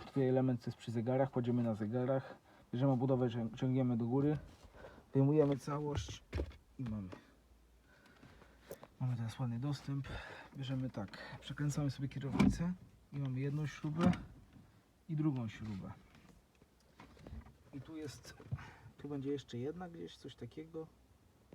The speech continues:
O, tu. W tym miejscu. Odkręcamy tą łapkę i na całość wychodzi. I teraz tak,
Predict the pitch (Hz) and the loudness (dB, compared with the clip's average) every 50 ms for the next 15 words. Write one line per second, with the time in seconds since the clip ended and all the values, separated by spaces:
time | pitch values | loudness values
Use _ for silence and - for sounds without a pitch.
0 | - - - - - - - - _ _ - - - - - - - - - - | -20 -20 -20 -20 -20 -20 -20 -20 _ _ -20 -20 -20 -20 -20 -20 -20 -20 -20 -20
1 | - - - - _ _ _ _ _ _ - 127 120 - 120 117 - - - - | -20 -20 -20 -20 _ _ _ _ _ _ -16 -16 -14 -12 -14 -14 -14 -16 -20 -20
2 | _ _ _ _ _ _ _ _ _ _ _ _ - - - - - - - - | _ _ _ _ _ _ _ _ _ _ _ _ -20 -20 -20 -20 -20 -20 -20 -20
3 | - - - - - - - - - - - - - - - - - - _ _ | -20 -20 -20 -20 -18 -18 -16 -14 -16 -16 -16 -18 -20 -20 -20 -20 -20 -20 _ _
4 | _ - - - - - - - - - - - - - - - - - - - | _ -14 -12 -10 -8 -6 -8 -8 -8 -12 -12 -12 -12 -12 -14 -16 -18 -20 -20 -20
5 | - - - - - - _ _ _ _ _ _ _ _ _ _ _ _ _ _ | -20 -20 -20 -20 -20 -20 _ _ _ _ _ _ _ _ _ _ _ _ _ _
6 | _ _ _ _ _ _ _ _ - - - - - - - - - - - - | _ _ _ _ _ _ _ _ -4 4 6 6 6 6 4 4 8 8 8 8
7 | 160 160 165 - - - - - - - - - - - - - - - - - | 6 0 -6 -6 -8 -10 -16 -14 -12 -12 -12 -12 -14 -16 -18 -18 -20 -20 -20 -20
8 | - - - - _ - - - - 143 139 - 151 151 147 135 123 127 123 127 | -20 -20 -20 -20 _ -14 -14 -10 -10 -10 -8 -6 -6 -6 -6 -6 -8 -8 -8 -6
9 | 135 143 147 143 - - - 143 143 143 - - - - - - - - - - | -4 -6 -6 -6 -8 -12 -10 -6 -2 -2 -2 -2 -4 -6 -8 -10 -12 -14 -14 -18
10 | - - - - - - - - - - 139 127 127 123 117 117 120 113 - - | -18 -20 -20 -20 -8 0 2 2 4 4 2 0 -2 -6 -6 -8 -10 -10 -10 -10
11 | 98 98 - - - - - - - - _ - - - - - - - - - | -12 -12 -12 -16 -20 -20 -20 -20 -20 -20 _ -14 -14 -12 -14 -16 -20 -20 -20 -20
12 | - - 175 185 151 160 151 - - - - 104 - - | -18 -14 -12 -8 -6 -6 -6 -6 -4 -4 -4 -4 -6 -10